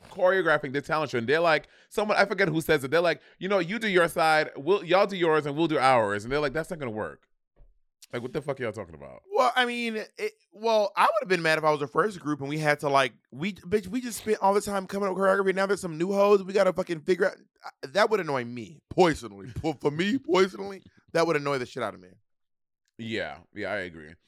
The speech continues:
Speaker 1: But, um, they eventually figured it out. And I'm sure, c-, considering my experience with Drag Race, I'm sure someone came in to help them finish this up.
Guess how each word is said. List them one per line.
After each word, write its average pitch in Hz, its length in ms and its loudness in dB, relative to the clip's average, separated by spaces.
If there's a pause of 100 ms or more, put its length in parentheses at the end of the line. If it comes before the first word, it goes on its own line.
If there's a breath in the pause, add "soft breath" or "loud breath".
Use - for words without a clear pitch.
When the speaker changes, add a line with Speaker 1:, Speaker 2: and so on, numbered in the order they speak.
(140)
Speaker 1:
But, 160 200 0
um, 147 180 0
they 165 140 -2
eventually 165 320 -2
figured 127 260 -2
it 117 60 0
out. 113 160 2
And 139 100 0
I'm 160 140 -4
sure, 120 580 0 (680)
c-, 156 60 -16 (140)
considering 156 360 -8
my 123 260 0
experience 147 380 -6
with 131 120 -14
Drag 131 180 2
Race, 135 100 -8
I'm 135 100 -10
sure 147 240 -4
someone 123 280 -10
came 113 240 -10
in 107 60 -14
to 107 120 -12
help 101 220 -14
them 95 140 -18
finish 92 240 -16
this 92 160 -16
up. 90 240 -12